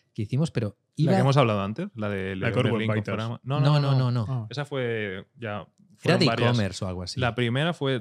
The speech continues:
Speaker 2: el ejemplo que hemos puesto antes cuando hablábamos de Leroy Merlin que trabajaba.
Speaker 1: Ah, correcto,
Speaker 2: Era
Speaker 1: correcto.
Speaker 2: esa.
Speaker 1: Sí,
Speaker 2: De
Speaker 1: sí,
Speaker 2: hecho,
Speaker 1: sí.
Speaker 2: que yo llevaba aquí un mes, quizá.
Speaker 1: Sí, sí, sí. Pues hicimos una que a-, estaba dirigida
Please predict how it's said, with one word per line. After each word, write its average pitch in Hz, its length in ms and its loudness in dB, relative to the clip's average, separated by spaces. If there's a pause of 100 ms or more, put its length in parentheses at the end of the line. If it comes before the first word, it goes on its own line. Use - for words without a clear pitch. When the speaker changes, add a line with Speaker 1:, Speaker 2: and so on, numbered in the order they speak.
(120)
Speaker 2:
el 113 240 -6
ejemplo 127 260 -4
que 147 40 0
hemos 127 140 -2
puesto 123 200 -8
antes 110 240 -8
cuando 107 240 -8
hablábamos 101 400 -8
de 95 480 -10 (340)
Leroy 107 280 -8
Merlin 98 520 -10
que 101 100 -16
trabajaba. 101 500 -6
Speaker 1:
Ah, 151 80 -2
correcto, 139 400 -2
Speaker 2:
Era 143 200 2
Speaker 1:
correcto. 110 400 0
Speaker 2:
esa. 117 60 -8
Speaker 1:
Sí, 135 80 2
Speaker 2:
De 120 80 6
Speaker 1:
sí, 127 40 0
Speaker 2:
hecho, 156 200 2
Speaker 1:
sí. - 40 -2
Speaker 2:
que 113 140 -4
yo 101 80 -2
llevaba 123 640 -2
aquí 110 260 -8
un 113 140 -4
mes, 110 260 -6
quizá. 110 220 -10
Speaker 1:
Sí, 120 100 -4
sí, 113 160 -6
sí. 101 220 -10 (260)
Pues 123 300 0
hicimos 160 560 0
una 165 480 0
que 117 140 0
a-, 107 160 -4
estaba 113 420 -4
dirigida 151 480 -4